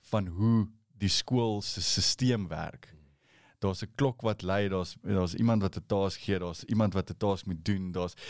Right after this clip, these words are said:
jy weet, daai tipe goed is employment geriek. Dit is, dit is hoe employment is. Nou kom jy in met 'n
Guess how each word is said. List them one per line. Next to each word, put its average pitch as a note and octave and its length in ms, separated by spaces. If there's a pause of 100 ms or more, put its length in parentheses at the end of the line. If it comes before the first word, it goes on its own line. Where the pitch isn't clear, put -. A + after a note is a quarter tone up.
(140)
jy F#2+ 60
weet, G2+ 180
daai F#2 260
tipe D3 240
goed - 300
is G#2 140
employment A#2 640
geriek. F2 500
Dit E2+ 180
is, A2 220
dit F#2+ 180
is A2+ 140
hoe G2+ 100
employment F#2+ 580
is. - 180 (280)
Nou G2 160
kom C#3 180
jy C3 60
in B2+ 80
met A2+ 140
'n A2 40